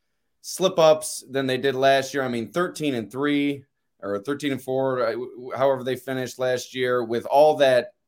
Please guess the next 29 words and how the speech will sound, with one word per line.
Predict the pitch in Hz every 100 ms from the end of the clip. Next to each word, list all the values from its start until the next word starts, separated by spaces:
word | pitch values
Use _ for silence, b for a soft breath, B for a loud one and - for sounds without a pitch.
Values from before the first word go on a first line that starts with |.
| _ -
tur-, | 156 160 -
turbulence | 113 170 180 135 120 113
that | 110
they | 113
went | 117
through | 113 113
throughout, | 113 110 -
throughout | 117 113
the | 117
course | 120 113 -
of |
the | 104
season. | 98 104 101 104 98
I | _ _
think | - 214
they | 170
might | 147 160 165
take | 160 151
a | 131
step | - - - 160
back | - 143 143 139
in | 127
terms | 139 139
of | 117
a | 113
game | 104 131 147
or | 147
two, | 147 147 147 151
but | 139 117 -